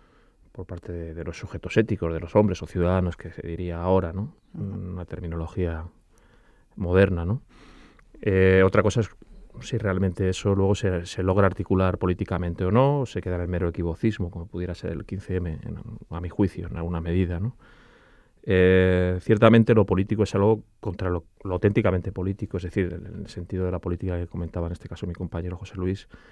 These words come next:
Speaker 1: es algo que está ahí, que es constitutivo de la acción humana, de la acción ética, y no se puede obviar.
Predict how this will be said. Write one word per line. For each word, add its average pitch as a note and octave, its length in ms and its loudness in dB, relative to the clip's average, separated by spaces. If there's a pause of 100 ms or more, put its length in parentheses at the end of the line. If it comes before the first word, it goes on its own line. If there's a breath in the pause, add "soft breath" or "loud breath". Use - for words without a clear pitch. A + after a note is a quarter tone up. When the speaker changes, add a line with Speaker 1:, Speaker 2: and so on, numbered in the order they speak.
(480 loud breath)
Speaker 1:
es - 180 -6
algo A2 180 6
que - 80 -6
está F#2+ 280 0
ahí, G#2+ 180 4
que A2+ 140 2
es F#2 80 -2
constitutivo A2+ 800 0 (100)
de G2+ 240 -4
la F#2+ 80 0
acción G2 340 0
humana, G2 320 0
de G2+ 80 -2
la F#2 80 -4
acción F#2 260 -8
ética, F#2+ 320 -2
y F2+ 60 -2
no F#2 80 -2
se - 160 -4
puede F#2+ 260 -2
obviar. F2+ 460 0